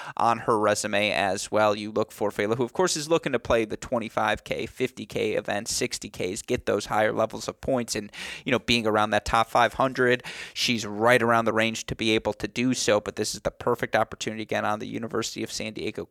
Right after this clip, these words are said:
po-, uh, courts to rack up, uh, some points and, you know, again, show the progression she's made. Six two, six love victory. Now she's gonna take on former Oklahoma State standout Megan McRae. Of course, shout out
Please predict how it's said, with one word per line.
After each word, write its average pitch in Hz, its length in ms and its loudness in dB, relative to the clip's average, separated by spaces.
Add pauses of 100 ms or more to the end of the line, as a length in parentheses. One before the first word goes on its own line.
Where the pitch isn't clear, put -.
(140)
po-, - 240 -10
uh, 113 180 6
courts - 460 0
to 101 180 0 (320)
rack - 400 4
up, 139 260 6 (120)
uh, 117 180 6
some 117 240 -4
points 120 520 -4
and, 104 160 -8 (320)
you 131 60 0
know, 120 60 4
again, 117 220 4
show 117 340 4
the 113 120 2
progression 113 560 2
she's 110 380 -4
made. 104 300 -2
Six - 260 -2
two, 120 160 -6
six - 320 -2
love 110 140 0
victory. 107 320 -4
Now 107 160 -2
she's - 220 -8
gonna 98 140 -14
take 104 240 -10
on 110 120 -4
former 113 380 -8
Oklahoma 131 460 -6
State 110 260 -6
standout 110 440 -4
Megan 104 320 -4
McRae. 120 340 2
Of 117 80 0
course, - 200 -4
shout 147 380 6
out 139 220 8